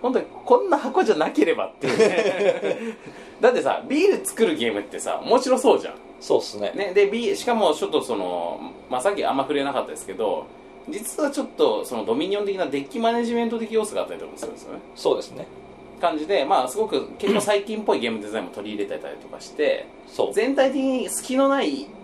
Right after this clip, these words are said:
Speaker 1: 商品に見えるんだけども、とにかくパッケージがえぐいっていうね。
Speaker 2: そう、パッケージが、あの、
Speaker 1: ダサい。
Speaker 2: さっきもちょっと話に出ましたけども、
Speaker 1: うん。
Speaker 2: あの、太っ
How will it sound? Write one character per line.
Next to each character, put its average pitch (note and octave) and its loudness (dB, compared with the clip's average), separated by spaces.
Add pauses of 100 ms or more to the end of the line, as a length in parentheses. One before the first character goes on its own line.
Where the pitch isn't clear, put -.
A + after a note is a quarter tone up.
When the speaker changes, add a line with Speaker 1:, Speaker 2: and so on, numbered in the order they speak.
(180)
Speaker 1:
商 E3+ 4
品 G#2+ -8
に F#2 -8
見 G#2+ -4
え C3+ 4
る C3 0
ん G#2 -4
だ F#2 -6
け G2+ -6
ど F#2 -6
も、 C#3+ 2 (280)
と D#4+ 4
に E4 2
か C4+ 0
く A3 -2
パ A3 -4
ッ A3 -2 (120)
ケ A#3 4
ー A3 0
ジ G#3+ 0
が A3+ 6
え D3 0
ぐ C#3+ -4
い - -
っ - -2
て A#3 -2
い - -8
う - -14
ね。 - -18 (140)
Speaker 2:
そ - 2
う、 B2 0
パ D#3+ 2
ッ D#3 -8 (120)
ケ C4 -2
ー - -4
ジ B3+ -4
が、 B3+ 4
あ B2+ 2
の、 A#2+ 2
Speaker 1:
ダ G#2+ 2
サ D3 4
い。 - 2
Speaker 2:
さ A3+ 4
っ - -10
き - 2
も B2 0
ち - -2
ょ F3+ 4
っ - -14
と - 0
話 C#3+ -2
に C3+ -6
出 G#2+ 0
ま B2 0
し - -8
た A#2 0
け F#2+ -2
ど F2 -6
も、 F#2 -2 (520)
Speaker 1:
う - -4
ん。 C3+ 2
Speaker 2:
あ A#2+ 2
の、 F2 -4 (280)
太 - 2
っ D4+ -6